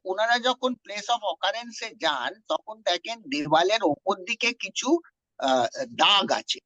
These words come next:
So, এই দাগটা ওনারা স্ক্র্যাপ করেন, স্ক্র্যাপ করে ওনারা, আহ, আহ, ফো-, ক্রোমা-, ক্রোমাটোগ্রাফি টেস্ট বলে একটা ক্রোমাটোগ্রাফি টেস্ট করে এবং সেখান থেকে পাওয়া যায় যে ওখানে কেরোসিন, আহ, ওই দাগগুলো আছে। পুরো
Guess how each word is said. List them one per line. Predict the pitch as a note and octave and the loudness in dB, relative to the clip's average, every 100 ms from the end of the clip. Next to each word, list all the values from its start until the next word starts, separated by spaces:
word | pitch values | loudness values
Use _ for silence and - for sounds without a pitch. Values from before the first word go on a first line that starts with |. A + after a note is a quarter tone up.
| _ _ _ - | _ _ _ -2
So, | F#3 A#3 G3 | -2 0 -4
এই | G#3+ | -4
দাগটা | - C#3+ F#3+ - - B3+ | 0 2 2 0 2 4
ওনারা | A#3+ A3+ A3 A#3+ A3 _ | 4 4 6 6 4 _
স্ক্র্যাপ | - - G3+ C4 _ | -8 -4 0 0 _
করেন, | - - A3 B3+ | -4 -4 -2 -4
স্ক্র্যাপ | - - G#3+ A3 _ | -6 -6 -6 -6 _
করে | G3 G#3+ A#3+ E4 - _ _ _ - | -2 2 4 2 0 _ _ _ -4
ওনারা, | F3+ F#3+ G#3+ A3+ A#3+ - - | 2 4 4 4 2 -2 -6
আহ, | E3 D3+ C3+ - - | 0 2 2 0 -6
আহ, | C#3 A#2+ - | -4 -4 -4
ফো-, | E3+ C3+ | -6 -4
ক্রোমা-, | - G3 G#3 G#3+ - | 0 2 2 0 -2
ক্রোমাটোগ্রাফি | G#3 A#3+ C4 C#4 D4 A3 A3 A3+ B3+ | 0 4 4 4 2 4 2 2 -4
টেস্ট | - G#3+ - G#3+ | -2 -4 -4 -4
বলে | G#3+ | 0
একটা | G3 G3+ | 0 0
ক্রোমাটোগ্রাফি | - F#3+ F3+ F3 F3 F3 E3+ _ | -2 -4 -2 -4 -4 -4 -4 _
টেস্ট | E3 E3 - | -10 -8 -4
করে | F#3+ | -2
এবং | D#4 D4+ G#3 G#3+ | -2 0 0 -2
সেখান | F#3+ F#3 A3 | -6 -4 -4
থেকে | A3 A3+ | -4 -6
পাওয়া | - D#3 D3 | -2 0 0
যায় | F#3+ C4 | 0 -2
যে | C4 | -2
ওখানে | G3+ - G#3+ C#4 - | -6 -6 -6 -6 -2
কেরোসিন, | E3 F#3+ G#3+ B3 B3 - _ _ | 4 4 4 0 -2 -6 _ _
আহ, | F3 C#3+ C#3 - _ _ - | -2 0 0 -6 _ _ -6
ওই | F#3 D#3+ | -4 -2
দাগগুলো | C3 D3+ D3+ E3 G3 - | 2 2 2 -4 -2 0
আছে। | F#3 F3 - | 0 0 -2
পুরো | - _ A3 C4 | -14 _ 0 2